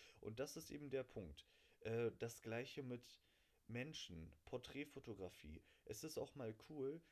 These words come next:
eine Person von unten nach oben oder von oben nach unten zu fotografieren, weil das ist so ein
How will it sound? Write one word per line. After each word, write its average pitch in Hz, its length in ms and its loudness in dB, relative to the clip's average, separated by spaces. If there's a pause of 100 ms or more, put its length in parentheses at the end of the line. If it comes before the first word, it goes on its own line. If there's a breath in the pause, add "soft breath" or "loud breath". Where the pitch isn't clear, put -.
(100)
eine 117 180 0
Person 117 400 -2
von 107 200 -4
unten 87 180 -2
nach 104 160 -4
oben 123 260 -2
oder 101 140 2
von - 220 -8
oben 110 240 -4
nach 92 180 -6
unten 196 360 -4
zu - 160 -4
fotografieren, 104 760 -2
weil 113 120 4
das 120 180 -2
ist 127 160 -4
so 131 120 0
ein 120 100 -2